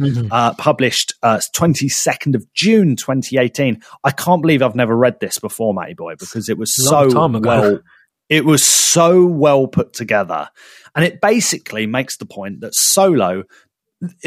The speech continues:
Speaker 2: Disney knew Solo wasn't gonna do well.
Speaker 1: Mm-hmm.
Speaker 2: They knew it. Or, or, or really,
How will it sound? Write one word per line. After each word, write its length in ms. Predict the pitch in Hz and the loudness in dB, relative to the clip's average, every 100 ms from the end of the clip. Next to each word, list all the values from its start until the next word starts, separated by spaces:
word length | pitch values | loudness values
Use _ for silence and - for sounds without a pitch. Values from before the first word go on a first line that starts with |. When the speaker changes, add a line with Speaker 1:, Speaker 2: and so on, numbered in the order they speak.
| 139 | -2
Speaker 2:
Disney 340 | 190 202 175 170 | 2 2 2 2
knew 220 | 151 135 | 2 2
Solo 400 | - 147 139 135 | 2 4 4 2
wasn't 240 | 139 147 | 0 -2
gonna 140 | 143 156 | -6 -4
do 160 | 165 | -2
well. 260 | 117 69 - _ _ _ _ _ _ _ _ _ _ 143 | -2 -4 -8 _ _ _ _ _ _ _ _ _ _ -6
Speaker 1:
Mm-hmm. 180 | 135 | -2
Speaker 2:
They 100 | 160 | 0
knew 180 | 139 151 | 2 2
it. 180 | 107 - _ _ _ _ | 2 -2 _ _ _ _
Or, 220 | - 143 147 | 0 2 4
or, 260 | 170 156 175 | 4 4 4
or 160 | 185 | 2
really, 580 | 156 196 202 113 117 143 | 4 4 4 0 0 -2